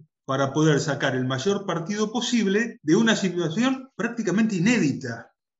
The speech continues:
mediante tecnologías modernas que tuvimos que aprender a usar.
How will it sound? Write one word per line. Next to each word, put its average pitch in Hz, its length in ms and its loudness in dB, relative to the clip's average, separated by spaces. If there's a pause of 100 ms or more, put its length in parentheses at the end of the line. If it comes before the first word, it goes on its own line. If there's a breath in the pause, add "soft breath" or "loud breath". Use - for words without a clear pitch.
(180)
mediante 165 600 2
tecnologías 156 960 -2 (560)
modernas 131 960 -2
que 160 120 2
tuvimos 202 380 0
que - 80 -2
aprender 151 400 0
a 156 160 4
usar. 127 600 -4